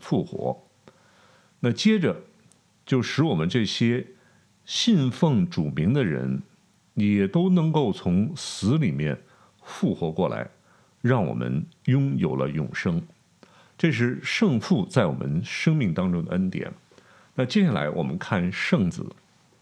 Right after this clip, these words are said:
他说，“以自己的血”，就是那凭永约之血，耶稣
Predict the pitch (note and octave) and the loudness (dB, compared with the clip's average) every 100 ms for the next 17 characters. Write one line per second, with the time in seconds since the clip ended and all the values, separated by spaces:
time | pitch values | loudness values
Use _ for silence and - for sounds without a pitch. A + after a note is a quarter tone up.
0 | - - - _ _ _ _ _ - - | -12 -12 -12 _ _ _ _ _ -20 -20
1 | - - - D#3+ D#3 E3 A2 G#2+ A2 - | -20 -4 0 2 2 2 2 2 0 -2
2 | B3+ D#3+ - - E2 B2 C#3+ - - - | 0 0 0 -4 0 0 -2 -8 -10 -4
3 | D#2+ G#1 - _ _ _ _ _ _ _ | -2 -2 -6 _ _ _ _ _ _ _
4 | _ _ _ - F#3 C3+ C#3 A#2+ F2+ - | _ _ _ 2 4 4 2 2 0 0
5 | F#2+ A2 C#3+ - _ _ _ _ _ _ | 2 2 2 -4 _ _ _ _ _ _
6 | _ _ _ _ _ _ A#2 G#2 E2+ F#2+ | _ _ _ _ _ _ 2 4 4 4
7 | E3 G3 F3+ - D#3 D3+ - C#2+ - - | 4 4 2 0 -2 -2 -4 -6 -6 -12
8 | _ _ _ _ _ _ _ _ _ F3 | _ _ _ _ _ _ _ _ _ 4
9 | G3+ G#3 - G3 G3 G3 | 4 4 2 4 4 0